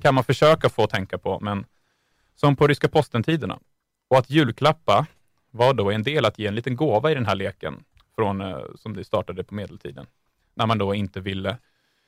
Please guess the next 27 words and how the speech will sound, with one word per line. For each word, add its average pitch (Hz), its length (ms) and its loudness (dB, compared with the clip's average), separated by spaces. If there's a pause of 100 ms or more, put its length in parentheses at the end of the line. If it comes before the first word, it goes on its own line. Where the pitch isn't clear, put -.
(140)
ge 139 180 2
någonting 139 240 2
mer 131 240 4
än 127 260 0
en 127 160 -4
liten 127 260 -2
present. - 520 -6 (600)
Ehm, 101 600 0 (680)
och 117 220 2
leken 110 440 0
gjorde 107 180 -2
sig 107 180 -2
då 98 120 -4
störst - 560 0
under 98 540 -6
jultider. 117 800 -8 (480)
När 95 380 0
många 101 340 0
var 98 120 2
samlade, 110 520 0
familjerna 120 440 -2
var 120 80 2
samlade 98 460 -2
och 104 100 -2
därmed 101 440 2
också, 98 380 -4 (600)
eh, 95 380 0